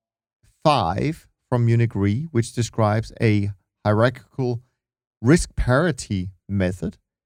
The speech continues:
and how it can lead to robust portfolios. And I find it quite similar to,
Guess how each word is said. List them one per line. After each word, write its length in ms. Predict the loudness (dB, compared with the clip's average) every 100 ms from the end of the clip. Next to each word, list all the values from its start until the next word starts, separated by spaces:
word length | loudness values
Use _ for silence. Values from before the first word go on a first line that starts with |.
| -2
and 160 | 0
how 220 | 2 0 0
it 120 | 0
can 280 | -2 0 0
lead 260 | 0 -2
to 300 | 0 2 0 -4 _ _ 4
robust 460 | 4 6 0 0
portfolios. 840 | -4 -4 -2 0 0 -2 -6 -12 _ _
And 280 | -2 -2 -4 -12 _ _ _ -10
I 80 |
find 240 | -4 -2 -2
it 80 | -4
quite 400 | -4 -4 -4 -8
similar 640 | -4 0 2 2 2 0 -2
to, 360 | 0 2 0